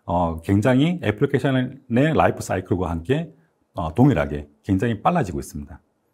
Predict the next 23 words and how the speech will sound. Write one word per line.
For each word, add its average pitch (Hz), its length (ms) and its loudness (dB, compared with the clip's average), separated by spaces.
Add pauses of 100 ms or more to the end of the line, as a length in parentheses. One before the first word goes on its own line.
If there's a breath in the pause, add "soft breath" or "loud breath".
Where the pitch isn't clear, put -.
(960 soft breath)
저희가 143 220 6
새로운 190 300 4
애플리케이션이 139 480 0
나오고, 80 680 0
어, 85 240 -6
새로운 151 240 2
애플리케이션에 127 480 0
악의적인 120 520 2
문제가 92 280 0
발생을 101 600 -2
하잖아요. 82 680 -4
하게 143 220 2
되면 101 460 0 (240 loud breath)
그 131 160 4
악의적인 131 440 2
문제에 95 560 0
대한 101 360 0 (240 loud breath)
취약점이 143 600 2
공개된 117 680 2
날짜 87 320 0
이 80 140 0
주 95 100 0
이내-, 87 540 0